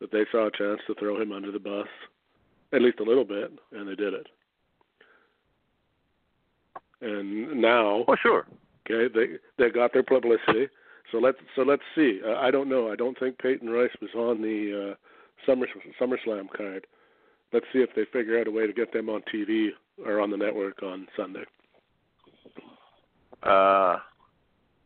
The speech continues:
Speaker 2: I think you're
Speaker 1: 'Cause you can
Speaker 2: correct
Speaker 1: damn
Speaker 2: that
Speaker 1: be
Speaker 2: they
Speaker 1: sure
Speaker 2: are
Speaker 1: she's,
Speaker 2: not.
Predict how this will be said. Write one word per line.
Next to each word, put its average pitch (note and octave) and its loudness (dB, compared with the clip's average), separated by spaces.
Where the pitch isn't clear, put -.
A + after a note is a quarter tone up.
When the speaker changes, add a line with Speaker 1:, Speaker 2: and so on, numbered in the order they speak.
Speaker 2:
I G2 -6
think A#2 -2
you're A#2 2
Speaker 1:
'Cause G#2 2
you C3 4
can G#2 8
Speaker 2:
correct G#2 4
Speaker 1:
damn D#3 4
Speaker 2:
that C3 2
Speaker 1:
be A#2+ 2
Speaker 2:
they G2 4
Speaker 1:
sure F#2+ 6
Speaker 2:
are - 2
Speaker 1:
she's, F2+ -2
Speaker 2:
not. G2+ 4